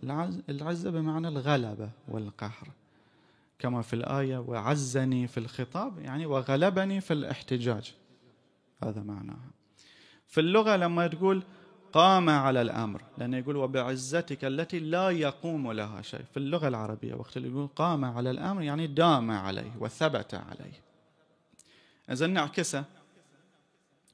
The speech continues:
لا يقوم، يعني لا يدوم، لا يثبت. إذن المعنى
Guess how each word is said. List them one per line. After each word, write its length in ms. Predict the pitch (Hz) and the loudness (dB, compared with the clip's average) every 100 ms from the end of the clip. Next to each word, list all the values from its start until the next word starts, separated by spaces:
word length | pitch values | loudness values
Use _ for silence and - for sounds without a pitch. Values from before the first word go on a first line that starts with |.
| - | -8
لا 260 | 131 143 151 | 2 6 8
يقوم، 480 | 151 139 147 131 113 | 6 4 2 0 0
يعني 260 | 107 110 | -4 -4
لا 220 | 117 135 | -2 2
يدوم، 520 | 139 120 113 127 131 131 - - _ _ _ _ _ _ _ - | 2 2 0 0 0 -4 -12 -20 _ _ _ _ _ _ _ -6
لا 220 | 120 110 | -4 -4
يثبت. 460 | 101 104 - - - _ _ _ _ _ _ _ _ _ _ _ _ _ _ - | -6 -10 -14 -20 -20 _ _ _ _ _ _ _ _ _ _ _ _ _ _ -8
إذن 280 | 220 185 165 | -6 -4 -2
المعنى 720 | 143 156 226 190 147 139 | 0 0 0 2 0 -2